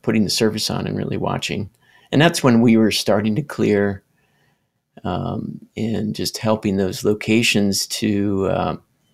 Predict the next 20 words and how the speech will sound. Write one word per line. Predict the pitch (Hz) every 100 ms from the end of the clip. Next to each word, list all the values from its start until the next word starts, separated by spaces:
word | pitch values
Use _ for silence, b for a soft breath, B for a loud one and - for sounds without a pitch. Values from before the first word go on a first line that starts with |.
| _ _ _ _ _ _ - _ _
you | 123
know, | 135 110
to |
be | 107 117 113
free | 110 - 127 139 104
of | 87 -
some | - 107
of | 104 95
the | 90 85 90 90 - _ - - _ _ - _ _ _ _
negative | 120 104 101
history | 117 127 110 98
that | 95
was | 110
there, | - 95 87 85
and, | - - b b b b b b _ -
and | 110 104 117 120 113
the |
beings | - 95 101 90
that | 98 -
were | - -